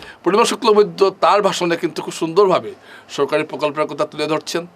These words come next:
এবং গ-, গ্রামের মানুষ কীভাবে উপকৃত হচ্ছেন, গ্রামে ঘাটে, গ্রামে গঞ্জে কীভাবে রাস্তা হয়েছে, এই যে বেনিফিটের কথাগুলো বলছেন,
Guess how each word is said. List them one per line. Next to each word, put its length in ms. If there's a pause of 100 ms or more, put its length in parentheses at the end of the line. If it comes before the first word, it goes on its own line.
(420)
এবং 280
গ-, 180
গ্রামের 420
মানুষ 300
কীভাবে 300
উপকৃত 580
হচ্ছেন, 380
গ্রামে 280
ঘাটে, 400
গ্রামে 340
গঞ্জে 220
কীভাবে 280
রাস্তা 320
হয়েছে, 300 (460)
এই 80
যে 120
বেনিফিটের 560
কথাগুলো 500
বলছেন, 440